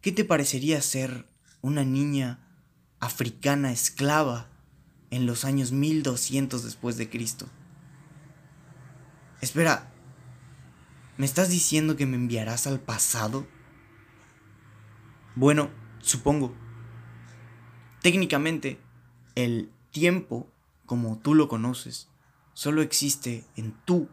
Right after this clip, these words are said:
universo. De donde yo vengo, <laughs> las cosas son muy diferentes.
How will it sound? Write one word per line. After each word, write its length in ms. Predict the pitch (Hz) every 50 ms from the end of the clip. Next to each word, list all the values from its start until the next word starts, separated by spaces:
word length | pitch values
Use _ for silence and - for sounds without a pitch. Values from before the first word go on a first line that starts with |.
| -
universo. 640 | - 117 110 110 110 117 127 123 123 117 - - - - _ - - - - - - - - - - - - - - - - - - - - _ -
De 180 | - 120 123 127
donde 460 | 123 120 120 113 113 110 110 110 107
yo 260 | 113 123 143 156 160
vengo, 580 | 147 170 165 160 160 147 120 117 117 123 131 - - - - - - - 101 - 170 165 165 160 147
<laughs> 640 | 156 - - - - - - - - - - _ _
las 400 | - 107 120 120 120 117 - -
cosas 440 | - - - 135 131 - 127 123 -
son 280 | - - 120 117 117
muy 680 | 113 113 113 120 120 127 123 123 123 120 117 117 113 110
diferentes. 1000 | 107 113 104 104 - 101 104 - - - 50 - - - - - - - - -